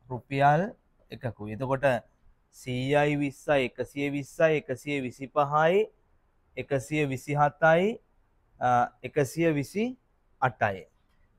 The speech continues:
එතකොට නෝට්ටුවකුයි මේ තියෙන්නේ නෝට්ටුවක්, මේ තියෙන්නේ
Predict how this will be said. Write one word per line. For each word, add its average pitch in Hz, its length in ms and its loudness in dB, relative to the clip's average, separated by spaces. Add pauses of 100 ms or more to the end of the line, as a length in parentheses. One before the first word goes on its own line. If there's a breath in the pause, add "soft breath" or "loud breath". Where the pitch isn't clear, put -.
(100)
එතකොට 135 240 2
නෝට්ටුවකුයි 147 1080 2
මේ 135 220 -2
තියෙන්නේ 143 320 -6
නෝට්ටුවක්, 135 640 2 (560)
මේ 131 300 -2
තියෙන්නේ 151 640 0